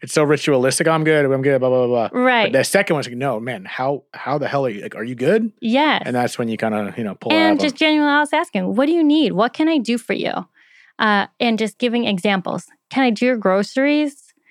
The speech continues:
Speaker 2: Or, "Do you want some space? Do you wanna talk about it? Is it helpful if I hold your hand?"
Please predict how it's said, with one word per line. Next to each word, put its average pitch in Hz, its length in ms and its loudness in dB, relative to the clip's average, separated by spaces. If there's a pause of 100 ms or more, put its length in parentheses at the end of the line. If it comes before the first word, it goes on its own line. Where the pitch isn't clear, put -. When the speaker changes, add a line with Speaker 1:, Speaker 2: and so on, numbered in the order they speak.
(340)
Speaker 2:
Or, 233 280 2 (460)
"Do 247 100 -2
you 262 80 2
want 247 240 2
some 208 100 -2
space? 220 800 -2 (500)
Do 220 100 -4
you 214 60 2
wanna 208 220 0
talk 175 320 -2
about 208 280 2
it? 214 280 0 (800)
Is 226 120 -2
it 233 80 -2
helpful 180 360 -2
if 233 120 -6
I 180 140 0
hold 196 260 0
your 185 140 0
hand?" 180 520 0